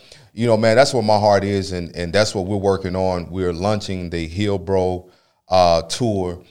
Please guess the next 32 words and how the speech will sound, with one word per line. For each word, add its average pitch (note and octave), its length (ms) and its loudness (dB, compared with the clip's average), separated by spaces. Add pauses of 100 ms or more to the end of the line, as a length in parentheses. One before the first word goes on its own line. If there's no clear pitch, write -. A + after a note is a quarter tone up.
(320)
um, E2+ 600 0
this F#2+ 180 -6
spring F2 720 -4
with F2 280 -8
myself F2+ 520 0
and F2 100 -6
my, E2+ 240 0
my D#2+ 180 -4
co-host F2 540 -2
Marcus E2+ 640 -4
Smith, F2+ 420 -6
who's F2 220 -10
a E2 60 -10
former E2+ 320 -6
N D#2+ 140 -6
F E2+ 160 -6
L E2+ 200 -2
guy E2 320 -2
who, D#2+ 260 -10 (360)
who E2 260 -12
had F2+ 260 0
his G2 160 -2
battles D#2+ 640 -2 (240)
and D#2+ 180 -12
bout D#2+ 360 2
with, D#2+ 240 -8
with E2 160 -12
suicide. D#2+ 720 -4
And, D#2 120 -12
man, D#2+ 380 -6 (320)
young F#2 320 -2
brother, E2+ 400 -2